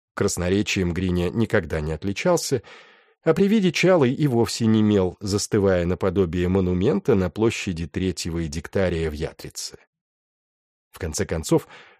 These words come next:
он набрался смелости. Краснея и запинаясь, признался в любви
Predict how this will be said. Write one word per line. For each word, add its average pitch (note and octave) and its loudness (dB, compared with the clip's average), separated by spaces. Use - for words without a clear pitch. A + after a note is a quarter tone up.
он E3+ 6
набрался C3+ 2
смелости. - -8
Краснея F#2+ 2
и F2+ -6
запинаясь, F2+ 0
признался B2 4
в G#2+ 2
любви G2 -2